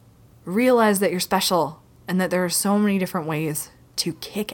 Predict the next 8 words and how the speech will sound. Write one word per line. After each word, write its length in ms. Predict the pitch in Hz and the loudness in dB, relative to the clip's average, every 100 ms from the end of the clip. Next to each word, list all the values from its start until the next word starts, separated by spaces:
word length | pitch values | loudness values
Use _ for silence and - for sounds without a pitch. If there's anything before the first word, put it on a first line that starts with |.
| - | 0
ass 460 | 175 165 156 - - | 2 2 0 -2 -2
at 160 | 170 | -8
your 160 | 175 170 | -6 -4
life. 480 | 143 120 - - - _ - _ - - _ _ _ _ | -2 -4 -6 -12 -20 _ -20 _ -20 -20 _ _ _ _
Have 320 | - 208 214 | -10 -2 0
a 40 | 208 | 2
great 280 | 202 160 | 2 2
day. 320 | 175 143 127 | 0 -2 -2